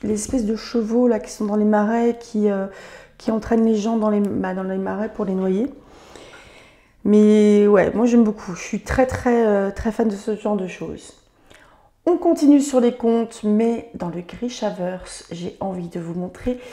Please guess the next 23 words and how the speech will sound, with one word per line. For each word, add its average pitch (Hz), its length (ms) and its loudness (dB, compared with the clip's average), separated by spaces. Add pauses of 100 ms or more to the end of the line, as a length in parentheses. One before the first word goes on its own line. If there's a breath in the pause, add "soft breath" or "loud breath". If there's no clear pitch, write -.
(680 loud breath)
euh, 202 300 4
ce, 220 680 2
cette 247 460 -2
beauté. 208 920 2 (1500 loud breath)
Le 202 160 2
Chant 311 260 0
des 254 160 6
Ronces 208 480 -2
de 208 80 6
Lee 214 180 2
Bardugo. 208 520 -2 (1800 soft breath)
Pour 320 240 4
moi, 285 360 8 (100)
il 214 120 2
est 240 140 0
indispensable 269 840 2
de 214 80 2
lire 247 340 0 (140)
au 285 120 6
moins 269 420 4 (340)
la 220 160 2
saga 233 260 4
Grisha. 208 460 -2